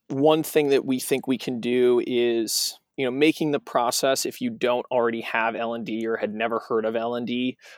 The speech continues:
um, making that process better. Um, we haven't really decided on kind of what the right way to do that is, but that's certainly a focus for us, you know, whether that's, you know, integrating to existing clients or, or other things that we can do. So, so I,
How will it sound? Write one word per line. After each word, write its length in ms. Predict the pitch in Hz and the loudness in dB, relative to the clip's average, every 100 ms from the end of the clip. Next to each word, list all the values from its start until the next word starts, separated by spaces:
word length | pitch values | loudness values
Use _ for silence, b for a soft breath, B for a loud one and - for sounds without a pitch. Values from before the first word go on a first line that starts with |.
| B | B
um, 280 | 135 110 110 | -4 -2 -2
making 380 | 131 131 135 113 | 0 0 -2 -4
that 240 | 110 110 | -4 -4
process 480 | - 135 - 147 135 | 2 2 2 0 0
better. 460 | 143 139 143 151 143 | 4 4 6 2 0
Um, 220 | 120 113 | -2 0
we 80 | 131 | 0
haven't 260 | 139 156 - | 0 0 -2
really 360 | 123 131 135 | 0 2 4
decided 560 | 127 131 - 117 127 131 | 2 0 2 2 2 0
on 100 | 127 | -2
kind 200 | - 120 | -4 -4
of 100 | 110 | -2
what 220 | 110 117 | -4 -2
the 100 | 123 | -2
right 340 | 113 113 123 - b b b b - | 0 0 -2 -6 b b b b -6
way 220 | 127 120 | 0 2
to 80 | 120 | 2
do 240 | 110 117 127 | 0 -2 2
that 220 | 156 170 | 4 4
is, 240 | 180 170 | 4 2
but 260 | 143 139 120 | 4 2 4
that's 280 | 127 147 - | 4 4 6
certainly 400 | 156 135 131 123 | 4 2 2 0
a 40 | |
focus 360 | - 120 - - | 2 2 2 2
for 200 | 143 143 | 6 6
us, 140 | 139 | 4
you 60 | 135 | 2
know, 100 | 120 | 2
whether 240 | 117 123 | 4 2
that's, 420 | 120 117 - - - | 2 2 2 0 0
you 80 | 147 | 0
know, 80 | 139 | 2
integrating 520 | 165 170 160 156 156 | 4 6 6 6 4
to 320 | 147 - 135 127 | 0 0 2 2
existing 420 | 120 135 - 123 | 2 -2 -2 -2
clients 580 | - 196 190 170 151 - | 4 4 6 4 2 4
or, 320 | 131 123 120 - | 4 4 2 0
or 260 | 120 113 - | -2 -4 0
other 160 | 135 127 | 2 2
things 300 | - 131 120 | 0 -4 -4
that 80 | - | -4
we 140 | 120 | -4
can 160 | 120 113 | -6 0
do. 360 | 120 143 170 160 - | 4 4 4 0 -2
So, 420 | - 160 143 139 - _ | 6 8 10 8 4 _
so 280 | - 160 151 | 4 6 6
I, 140 | - | 4